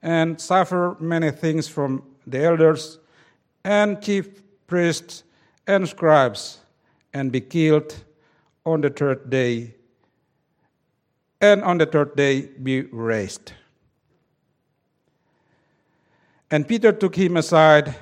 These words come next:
and began to rebuke him, saying, "Far be it from you, Lord. This shall never happen to you."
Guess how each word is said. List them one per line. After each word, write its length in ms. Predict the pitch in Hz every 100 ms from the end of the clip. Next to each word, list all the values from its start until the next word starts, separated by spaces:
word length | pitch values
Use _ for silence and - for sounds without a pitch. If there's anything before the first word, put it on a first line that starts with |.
| - _ _ _ _ _ -
and 140 | 143
began 400 | 135 131 143 131
to 80 | 123
rebuke 400 | 123 123 165 156
him, 240 | 160 147 135
saying, 420 | 147 135 135 123
"Far 460 | - 208 214 220 214 - _
be 240 | 240 220 -
it 320 | 247 202 -
from 260 | - 180 170
you, 160 | 175 160
Lord. 400 | 156 139 123 - _ _ _ _ _ _ _ _ _ _ _ _ _ _ _ _ _ _ 151
This 400 | 196 185 - -
shall 180 | 147
never 440 | 135 156 151 143 143
happen 420 | 139 135 127 110
to 100 | 131
you." 320 | 135 139 95